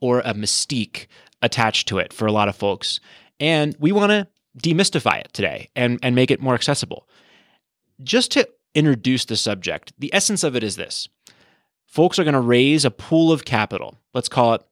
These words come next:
a billion dollars or th-, hundreds of millions of dollars, and they're gonna use that capital to invest in businesses, right? They're gonna buy maybe ten, fifteen, twenty businesses, and their goal is to grow those businesses, to cash flow them, and then to sell them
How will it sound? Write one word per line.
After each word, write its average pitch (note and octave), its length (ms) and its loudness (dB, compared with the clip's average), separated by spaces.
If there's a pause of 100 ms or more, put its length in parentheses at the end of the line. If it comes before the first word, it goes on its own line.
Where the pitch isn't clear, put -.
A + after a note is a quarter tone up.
(300)
a A2 80 -2
billion C3+ 480 2
dollars F2+ 420 0
or F#2+ 60 -8
th-, - 220 -20
hundreds D3 360 0
of A#2 80 0
millions A2 340 -2
of F#2+ 60 -6
dollars, - 500 -6
and C3+ 140 -2
they're D3 80 2
gonna D3+ 160 2
use D#3 420 -4
that C#3 180 -2
capital A#2+ 360 -2
to C#3 160 -6
invest G#2+ 480 -2
in C3+ 200 -2 (180)
businesses, - 680 0 (400)
right? B2 240 0
They're A2+ 120 0
gonna G#2+ 140 -4
buy G#2+ 380 2
maybe G#2+ 200 -4
ten, A2+ 380 -4
fifteen, G#2+ 360 -6
twenty A2+ 260 -6
businesses, G2+ 560 -8 (300)
and C#3+ 160 0
their E3 80 4
goal G3+ 480 2 (140)
is D3 140 -6
to F#3+ 100 -4
grow A#2+ 480 0
those A#2 200 0
businesses, G#2 540 -6
to - 100 -10
cash G#2 360 -2
flow C3 180 -4
them, F3+ 240 -6 (540)
and B2 100 0
then B2 120 0
to C3 100 -4
sell E3 320 2
them G#2+ 340 -6